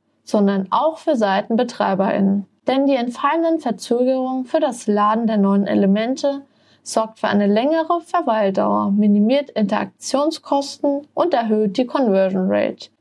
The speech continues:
die wichtig zur Messung des Weberfolges sowie der Effizienz der Website ist.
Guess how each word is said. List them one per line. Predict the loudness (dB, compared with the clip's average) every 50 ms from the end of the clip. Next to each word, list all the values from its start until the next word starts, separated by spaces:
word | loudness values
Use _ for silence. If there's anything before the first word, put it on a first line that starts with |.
| _ 0
die | 2 2 4
wichtig | 2 0 0 -2 -4 -4 -4 -4 -6
zur | -4 0 2
Messung | 2 2 2 0 -2 -4 -6 -4 -4 -2 -2 -2
des | -2 -4 -2 -2
Weberfolges | 0 0 0 0 -2 -6 _ -10 -10 -8 -6 -6 -6 -6 -2 -2 0 0 0 0 -2 -2 -4 -4
sowie | -2 0 0 2 0
der | 0 0 -2
Effizienz | -4 -4 -6 -6 -6 -6 -4 -4 -2 -2 -2 -4 -6 -8 -10 -6
der | -2 -2 0 0
Website | -2 -4 -4 -4 -4 -2 -2 -2 -2 -2
ist. | -4 -4 -4 -4 -8 -14 -16 -20 -20